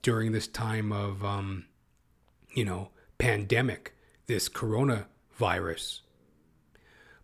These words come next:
But, um, you know, that's some of the prejudice the Asian community is facing.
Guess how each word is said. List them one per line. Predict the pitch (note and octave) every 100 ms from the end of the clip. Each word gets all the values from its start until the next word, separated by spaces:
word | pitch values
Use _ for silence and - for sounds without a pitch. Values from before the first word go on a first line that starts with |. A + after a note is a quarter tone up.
| _ -
But, | A2
um, | G#2 G2+ G2+ G2 G#2+ _ _ _ _ -
you | B2+
know, | A2+ G2 G2+ - _ _ _ _ _ _ _ _ - _ _ _ _ -
that's | A#2+ A2
some | - B2+ A#2
of |
the | G#2+
prejudice | - A#2 A2+ A2 G#2 - - - -
the | - B2
Asian | A#2 A2+ A#2
community | - A2 A2 G#2+ G#2+
is | G2+
facing. | - A2 G#2+ - C3+ D#3+